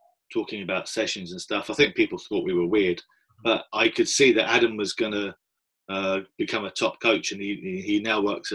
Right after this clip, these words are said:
for a Premier League club, um, you know, in, in, at an important age group,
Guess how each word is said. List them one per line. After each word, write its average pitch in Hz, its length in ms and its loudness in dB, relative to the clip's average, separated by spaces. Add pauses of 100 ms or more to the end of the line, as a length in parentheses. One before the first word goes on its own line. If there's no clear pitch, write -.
for 101 120 -4
a 90 40 -6
Premier 127 300 0
League 90 220 0
club, 95 200 -2 (720)
um, 95 460 -4
you 110 100 -6
know, 98 160 -6
in, 98 60 -4
in, 101 160 -6 (120)
at 95 120 -6
an 98 100 -8
important 101 480 0
age 104 200 -2
group, 104 180 2